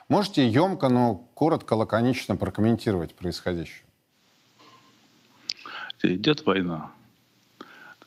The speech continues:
Speaker 2: есть у нас со стороны России русский язык, русская история, русская литература, культура, церковь Московского Патриархата.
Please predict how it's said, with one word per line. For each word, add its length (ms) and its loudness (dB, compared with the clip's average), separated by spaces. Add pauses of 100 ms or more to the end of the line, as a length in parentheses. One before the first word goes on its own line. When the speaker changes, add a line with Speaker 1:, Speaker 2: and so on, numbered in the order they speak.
Speaker 2:
есть 220 -18 (140)
у 40 2
нас 220 0 (120)
со 80 2
стороны 500 2
России 500 -2 (360)
русский 380 -2
язык, 380 -2 (920)
русская 380 0
история, 560 -2 (220)
русская 360 -2
литература, 760 -2
культура, 580 -2 (2250)
церковь 480 0
Московского 540 -2
Патриархата. 840 -2